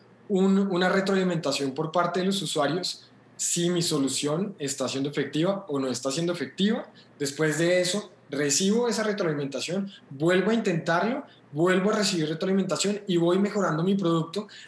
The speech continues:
hasta que, eh, empieza a, a jalar,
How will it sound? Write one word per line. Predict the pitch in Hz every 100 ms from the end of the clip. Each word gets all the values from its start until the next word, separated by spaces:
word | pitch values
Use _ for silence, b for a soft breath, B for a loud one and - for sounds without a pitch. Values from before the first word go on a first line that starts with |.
| B
hasta | 156 - 160
que, | 165 156 156 -
eh, | 156 151 147 143 - -
empieza | - 160 165 156 175 190 202 -
a, | 170 170 156 147
a |
jalar, | - 143 185